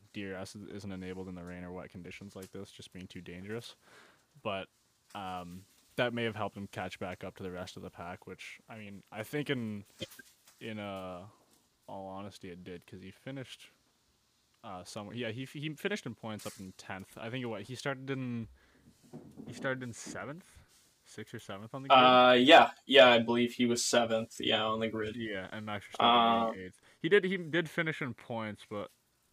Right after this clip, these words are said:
Speaker 1: I would have liked to see Pierre be up there a little bit more.
Speaker 2: Yeah, I mean, I think,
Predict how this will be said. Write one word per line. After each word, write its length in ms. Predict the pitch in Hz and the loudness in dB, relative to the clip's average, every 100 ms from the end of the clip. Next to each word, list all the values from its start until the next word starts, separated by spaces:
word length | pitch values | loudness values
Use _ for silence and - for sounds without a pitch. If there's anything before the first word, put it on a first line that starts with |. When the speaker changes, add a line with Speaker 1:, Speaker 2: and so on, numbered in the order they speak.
| _ _ _ | _ _ _
Speaker 1:
I 80 | 117 | -6
would 140 | 117 123 | -4 -4
have 120 | 110 | -2
liked 200 | 107 - | -4 -6
to 60 | 104 | -12
see 220 | - 104 | -10 -10
Pierre 400 | - 101 98 95 | -10 -8 -8 -6
be 160 | 98 | -8
up 140 | 98 92 | -8 -8
there 180 | 101 98 | -6 -6
a 40 | |
little 280 | 98 98 98 | -6 -8 -10
bit 180 | 95 - | -12 -12
more. 400 | 92 95 95 98 _ _ _ - - - _ _ | -12 -12 -12 -14 _ _ _ -20 -20 -20 _ _
Speaker 2:
Yeah, 400 | 240 233 220 202 - | 10 12 12 12 10
I 140 | 165 170 | 10 12
mean, 360 | 175 180 175 | 10 10 8
I 160 | 151 147 - | 4 -2 2
think, 280 | 185 185 | 6 6